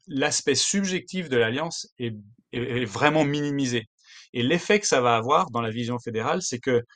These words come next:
on va avoir un accent très, très fort, très important qui va être mis sur l'Église, euh, l'Église visible. Donc là, ça va devenir plus un, peut-être un débat, euh,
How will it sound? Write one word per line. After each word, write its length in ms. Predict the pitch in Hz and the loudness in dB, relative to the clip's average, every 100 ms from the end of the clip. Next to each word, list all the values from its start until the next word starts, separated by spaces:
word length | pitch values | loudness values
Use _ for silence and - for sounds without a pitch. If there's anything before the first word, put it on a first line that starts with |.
| _ - | _ -4
on 80 | 120 | 4
va 120 | 120 | 4
avoir 360 | 120 165 160 - | 6 4 2 -4
un 140 | 131 131 | -4 -4
accent 300 | - 139 120 | -4 -6 -6
très, 400 | - - 196 196 | -6 -4 -2 -2
très 220 | - 156 | 0 0
fort, 360 | - 156 180 | 2 2 2
très 180 | - 185 | -2 0
important 400 | 175 - - 170 | 0 -2 -6 -8
qui 180 | 175 127 | -6 0
va 100 | 120 | 0
être 120 | 120 | 0
mis 140 | 156 170 | -4 -6
sur 180 | 127 | -2
l'Église, 580 | 120 131 143 165 131 101 - _ - - - | 0 0 -2 -6 -4 -6 -12 _ -20 -20 -8
euh, 560 | 117 110 104 - 120 - - - - - _ _ _ _ _ - - | -6 -4 -4 -6 -8 -10 -14 -18 -20 -20 _ _ _ _ _ -20 -12
l'Église 460 | 156 135 120 147 117 | -2 -2 0 -2 -2
visible. 680 | 107 151 123 151 220 - - _ _ _ _ | -4 -2 0 0 0 -2 -4 _ _ _ _
Donc 160 | 113 147 | 0 6
là, 100 | 160 | 6
ça 140 | 131 | 6
va 100 | 113 | 4
devenir 340 | 113 120 135 123 | 2 0 0 -2
plus 220 | 156 - | -4 0
un, 360 | 123 110 107 - | 2 2 -2 -2
peut-être 240 | 165 - | -2 -2
un 60 | 113 | -2
débat, 440 | 117 117 127 117 | 0 4 4 4
euh, 240 | 98 101 | 0 -2